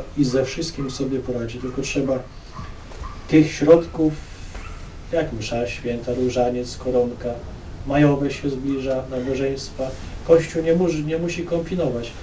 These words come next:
Kościół nie musi wydziwiać, <clears throat> często jakichś nowych form, bo ma te sprawdzone od dwóch tysięcy lat. Msza, komunia, różaniec, wzywanie świętych, zaufanie, a reszty Pan Bóg dokona. Człowiek niech robi swoje,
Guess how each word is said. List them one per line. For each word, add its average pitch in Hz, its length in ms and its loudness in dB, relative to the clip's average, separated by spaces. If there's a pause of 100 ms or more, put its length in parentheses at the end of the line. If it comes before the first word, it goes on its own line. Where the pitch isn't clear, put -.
(360)
Kościół 156 380 2
nie 160 80 2
musi 160 360 0
wydziwiać, 156 600 2 (160)
<clears throat> 151 260 6
często 160 340 4
jakichś 147 320 2
nowych 156 360 8
form, 165 340 6
bo 151 200 6 (540)
ma 165 180 12
te 165 220 8
sprawdzone 147 600 4
od 131 120 2
dwóch 147 220 -2
tysięcy 123 500 -4
lat. 104 160 -2 (440)
Msza, 143 440 6 (100)
komunia, 139 440 2
różaniec, 127 640 0 (640)
wzywanie 127 580 4
świętych, 123 720 -2 (540)
zaufanie, 131 720 2 (760)
a 147 100 0
reszty 175 320 0
Pan 147 220 -2
Bóg 123 120 -6
dokona. 113 420 -8 (840)
Człowiek 202 520 6
niech 175 140 2
robi 175 280 4
swoje, 156 340 2